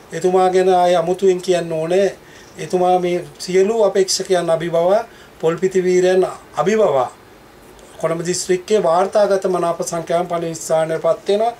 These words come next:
දෙවෙනි ස්ථානයට පත් වෙන්නේ විමල් වීරවංශ, තුන්වෙනියට ගම්මන්පිල,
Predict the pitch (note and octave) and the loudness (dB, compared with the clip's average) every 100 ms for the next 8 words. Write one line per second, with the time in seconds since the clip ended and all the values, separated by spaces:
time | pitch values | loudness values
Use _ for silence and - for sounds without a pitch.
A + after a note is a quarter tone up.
0 | - - - D3 G3 A3 - - G3+ G3+ | -18 -20 -16 0 0 0 -4 -2 2 2
1 | G3 F#3+ F#3+ F3+ - F#3+ F#3+ F3 D#3+ D#3+ | 2 0 -2 -4 0 2 4 2 0 -2
2 | D#3+ F3 F#3 G3 G3 G3 F#3+ F#3 F3+ F3 | -2 0 2 2 0 0 2 2 4 2
3 | E3+ D#3+ D3+ D#3 D#3+ E3+ G#3 | 2 0 0 0 -2 -4 -2